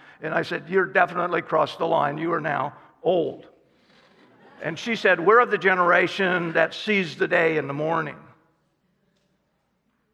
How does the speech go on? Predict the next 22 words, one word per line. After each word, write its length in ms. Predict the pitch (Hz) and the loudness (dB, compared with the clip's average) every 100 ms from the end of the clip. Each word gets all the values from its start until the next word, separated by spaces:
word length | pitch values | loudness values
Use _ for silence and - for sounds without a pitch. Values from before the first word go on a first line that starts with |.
| 151 | -6
We 80 | |
used 120 | 202 185 | -6 -6
to 100 | 185 | -2
talk 180 | 180 | -2
about 240 | 165 151 147 | 0 -2 -2
doing 220 | 170 160 | -4 -6
a 40 | |
sunrise 540 | 135 185 190 170 147 120 | -6 -2 -2 -2 -4 -6
service, 540 | - 147 120 123 - | -10 -10 -10 -14 -12
and 180 | 151 147 | -10 -8
I 80 | 151 | -8
don't 240 | 165 165 | -8 -10
picking 220 | 160 147 | -12 -10
on 120 | 139 131 | -10 -10
the 80 | |
millennials 600 | 123 131 143 143 139 135 131 | -12 -10 -8 -8 -10 -12 -12
and 100 | 127 | -14
those 220 | 127 113 | -14 -10
younger, 340 | 143 143 131 | -10 -8 -10
but 200 | 123 - | -8 -8
we 100 | 147 | -10
said 220 | 139 160 | -10 -10